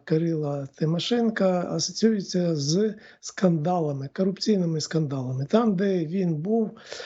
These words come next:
там завжди був скандал. Це він, е, не побоюсь цього слова, просто вкрав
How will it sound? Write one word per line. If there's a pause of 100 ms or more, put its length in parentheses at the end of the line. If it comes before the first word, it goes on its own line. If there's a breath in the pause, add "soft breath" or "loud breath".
(220 loud breath)
там
завжди
був
скандал. (480 soft breath)
Це
він,
е,
не
побоюсь
цього
слова,
просто
вкрав